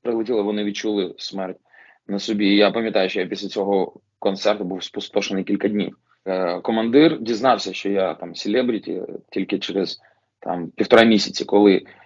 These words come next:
я почав там розмучувати різного гуманітарку, всі почали ход-, ходити наш особовий склад в броніках, там з'явилися тепловізори, те, і те, і те, і те, і те. І він каже: «Так, а ну-ка, йди до мене». Ми сіли, він каже: «Давай ти будеш займатися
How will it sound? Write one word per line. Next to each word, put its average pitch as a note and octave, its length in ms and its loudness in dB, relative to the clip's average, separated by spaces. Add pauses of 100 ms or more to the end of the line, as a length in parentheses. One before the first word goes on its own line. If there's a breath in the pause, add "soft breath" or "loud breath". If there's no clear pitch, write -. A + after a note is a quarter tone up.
(960 loud breath)
я G#2 140 2
почав G2 280 -4
там F2+ 180 -8
розмучувати F#2+ 540 -6
різного F#2+ 380 -6 (440)
гуманітарку, A2 580 4
всі G2+ 300 -6
почали G2 400 -10
ход-, G2 300 -6
ходити G2 400 -2
наш F2+ 380 -8
особовий F#2 300 -2
склад - 260 0
в F#2+ 100 -8
броніках, A#2 640 2 (460 soft breath)
там F2+ 300 -12
з'явилися G2 400 0
тепловізори, A2+ 600 4
те, A2 260 -2
і G#2 40 -6
те, G2 140 -4
і F#2 60 -4
те, A2+ 180 0
і G#2 40 -2
те, G2 160 -4
і F#2 40 -4
те. - 220 -8 (1080 soft breath)
І A#2+ 60 -2
він B2+ 120 0
каже: A#2 220 -2
«Так, G#2 240 2 (180)
а A#2+ 80 -10
ну-ка, C3 320 -6
йди A2+ 220 -8
до A2+ 100 -6
мене». C3 400 -6 (340)
Ми A2 160 -8
сіли, C3+ 300 -2
він G#2 100 -6
каже: G2 220 -6
«Давай A#2+ 220 0
ти A2+ 60 -6
будеш G2 240 -4
займатися G2 680 -6